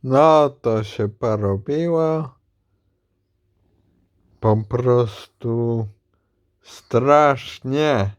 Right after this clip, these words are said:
Mianowicie muszę zrozumieć, jak w końcu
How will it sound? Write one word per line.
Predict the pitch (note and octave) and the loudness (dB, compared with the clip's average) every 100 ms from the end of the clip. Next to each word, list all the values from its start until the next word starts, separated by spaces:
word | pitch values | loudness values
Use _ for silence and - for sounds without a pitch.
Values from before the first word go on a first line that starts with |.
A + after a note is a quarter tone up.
| _ _ _ _ _ _ _ _ _ _ _ _ _ | _ _ _ _ _ _ _ _ _ _ _ _ _
Mianowicie | A2 A2 A#2 A#2 A#2 A#2+ A2 G#2 G2+ - G#2+ F#2+ F#2+ A#2+ B2+ _ _ _ _ _ _ _ _ _ | -2 0 2 0 0 -2 0 -2 -4 -2 0 0 0 -2 -6 _ _ _ _ _ _ _ _ _
muszę | C#3 D#3+ F#3 G#3 - E3 D#3+ D#3 C3+ _ _ _ _ _ _ _ | -2 2 2 0 0 2 2 0 -4 _ _ _ _ _ _ _
zrozumieć, | _ - B2+ A#2+ B2 A#2+ D3 D#3+ C#3+ A2+ G#2+ - - _ _ _ _ _ _ _ - | _ -4 -2 2 2 2 -2 -4 -2 -4 -4 -12 -20 _ _ _ _ _ _ _ -6
jak | C3+ C#3 D#3+ E3+ D#3 - | 2 4 4 2 -2 -18
w | - - _ | -20 -20 _
końcu | - D3+ E3 D3+ C3+ - - D3+ | 2 2 2 -2 -8 -10 -2 -2